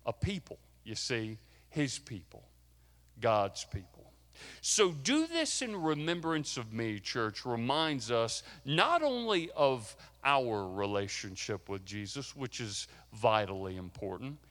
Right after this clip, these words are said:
You and, you and I both know that. But it's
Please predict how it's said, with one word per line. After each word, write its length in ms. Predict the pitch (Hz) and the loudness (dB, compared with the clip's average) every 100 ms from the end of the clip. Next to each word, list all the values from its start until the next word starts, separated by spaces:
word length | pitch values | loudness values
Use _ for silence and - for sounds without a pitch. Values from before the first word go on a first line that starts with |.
| - - | -20 -2
You 220 | 127 135 | 0 2
and, 120 | 120 131 | 0 -2
you 240 | 127 127 | 0 2
and 120 | 110 | 2
I 180 | 107 101 | 4 2
both 420 | 101 120 120 110 | 2 2 2 2
know 240 | 107 104 95 | -4 -4 -2
that. 380 | 101 101 120 - - - | -2 0 -2 -4 -12 -4
But 180 | 147 226 | 4 6
it's 240 | 208 - | 6 0